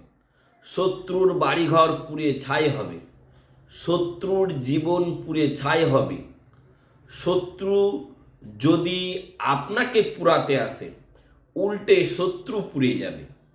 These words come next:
প্রিয় বন্ধুরা, জানতে হলে সম্পূর্ণ ভিডিওটি একবার দেখুন।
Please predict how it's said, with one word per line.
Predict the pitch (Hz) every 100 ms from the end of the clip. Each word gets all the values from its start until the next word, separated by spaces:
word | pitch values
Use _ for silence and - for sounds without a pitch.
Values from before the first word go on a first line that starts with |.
| _ _ _ _ _ _ - _ - _
প্রিয় | 131 135 123
বন্ধুরা, | 120 117 113 92 - - _ _ _ _
জানতে | 117 147 175 190 233
হলে | 220 139 135 - - _ _ -
সম্পূর্ণ | - 214 240 - 226 190 151
ভিডিওটি | 151 156 147 151 - - -
একবার | 123 120 127 139
দেখুন। | 135 135 139 143 -